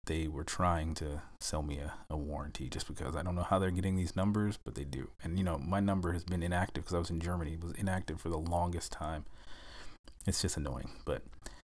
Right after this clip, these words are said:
that's neither here nor there. I mean, I wish, I wish somebody would call me and be like, "Hey, we, we wanna give you some free, you know, tickets to a soccer match," but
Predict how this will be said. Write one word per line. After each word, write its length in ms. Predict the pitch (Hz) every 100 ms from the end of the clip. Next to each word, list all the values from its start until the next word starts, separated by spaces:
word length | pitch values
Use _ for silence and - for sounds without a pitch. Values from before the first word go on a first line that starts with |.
| - - _ _ -
that's 160 | -
neither 160 | 80 73
here 200 | 80 76
nor 100 | 73
there. 120 | 78
I 40 |
mean, 140 | 113 110
I 40 |
wish, 240 | 110 113 - -
I 40 |
wish 160 | 101 -
somebody 240 | 113 98
would 140 | 85 85
call 180 | 92
me 100 | 87
and 80 | 80
be 80 | 82
like, 180 | 82 80
"Hey, 200 | 87 80
we, 140 | 78 - - - -
we 100 | 85
wanna 240 | 82 78
give 180 | 82 85
you 200 | 80 78
some 320 | - 76 71
free, 500 | - 78 80 73 71 - - _ - - _ - -
you 80 | 73
know, 100 | 69
tickets 340 | - 82 78
to 100 | 76
a 40 | 64
soccer 300 | 69 71 67
match," 360 | 67 - -
but 160 | -